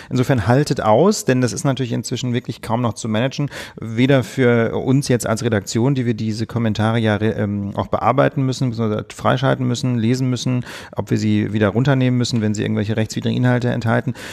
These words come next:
Ähm, und es ist natürlich auch für euch schwierig, das noch zu lesen, was am Anfang kommentiert wurde. Das kann ja keiner mehr im Blick behalten. Also wir haben das als, wie soll ich sagen, als offenes Thema im Blick und wollen uns, äh, dieses Themas auch annehmen.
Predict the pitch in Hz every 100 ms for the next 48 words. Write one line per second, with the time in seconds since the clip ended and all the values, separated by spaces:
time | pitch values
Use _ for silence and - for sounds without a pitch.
0 | - - 127 117 117 110 107 110 123 113
1 | 104 107 - 110 131 123 113 87 - -
2 | 113 117 - 120 127 117 113 123 107 -
3 | 117 110 143 165 127 113 110 101 127 139
4 | 143 139 135 139 139 143 135 117 - 113
5 | 110 110 110 104 104 - 120 113 110 110
6 | 131 131 110 - 120 117 - - _ 117
7 | 113 110 - 113 107 - - 127 135 117
8 | - - 131 123 110 - - - 123 98
9 | 117 196 - - 123 104 107 117 113 110
10 | - - 117 110 104 - 120 104 98 101
11 | - 226 262